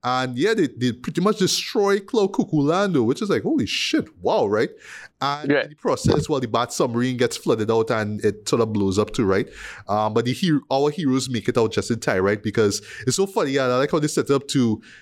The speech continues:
Speaker 1: yeah, inside the, the, the sub, um, you know, Emmett creates a double, double, he, he, he creates a double, I think it's a double, double decker bed, right? Something like that, right?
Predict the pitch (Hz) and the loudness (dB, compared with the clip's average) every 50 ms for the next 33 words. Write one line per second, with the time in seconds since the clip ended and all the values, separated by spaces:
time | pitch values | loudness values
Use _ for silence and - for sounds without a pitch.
0 | - _ 113 135 156 156 147 139 - - 135 131 - - 190 170 156 151 160 160 | -16 _ -4 -2 0 2 0 0 0 -2 -4 -4 -2 -2 0 0 0 0 -2 -2
1 | - - 139 127 - 135 - - - 160 135 127 123 127 - - - 117 117 113 | 0 -2 -2 -2 -2 -4 -4 -2 0 0 0 0 0 -2 -6 -2 -2 0 2 2
2 | 110 110 110 110 110 107 110 107 107 104 104 - - - 131 123 120 117 113 110 | 2 2 2 0 0 -2 -6 -10 -14 -14 -16 -14 -8 -4 -2 0 2 2 4 4
3 | 107 107 107 - _ _ _ _ _ - 139 127 127 131 131 135 - - - - | 2 0 -2 -6 _ _ _ _ _ -2 0 2 2 0 0 -2 -6 -6 -2 2
4 | 139 127 127 - - - 120 110 101 113 113 110 117 123 127 127 127 127 127 - | 2 2 2 0 -2 -4 -4 -4 -2 -2 -2 0 2 2 2 2 0 0 -2 -6
5 | - _ _ - 110 113 117 110 117 117 117 - - - 117 131 143 143 - 135 | -14 _ _ -6 -2 0 0 2 0 0 -2 -4 -4 -2 0 2 2 0 0 -2
6 | 151 131 139 123 - 175 165 - 160 151 - 220 190 180 190 190 202 170 131 117 | -2 -2 -2 0 0 -2 0 0 -2 -2 -2 0 0 0 2 0 -2 -2 0 0
7 | 131 127 139 143 143 147 147 143 135 - 135 120 - 165 185 175 175 156 135 127 | 0 2 2 2 2 2 0 0 -2 -2 -4 -2 -2 0 0 0 0 0 0 0
8 | 117 143 139 139 117 117 113 107 110 98 - 120 120 117 110 95 85 95 98 104 | 0 0 0 2 2 2 2 0 0 0 0 2 2 2 2 2 2 0 0 0
9 | - - - - - - - - - - 135 120 135 131 131 123 113 - - 104 | 0 -4 -10 -20 -20 -20 -18 -6 -2 -2 0 0 0 0 0 0 0 0 0 0
10 | 110 - | 0 0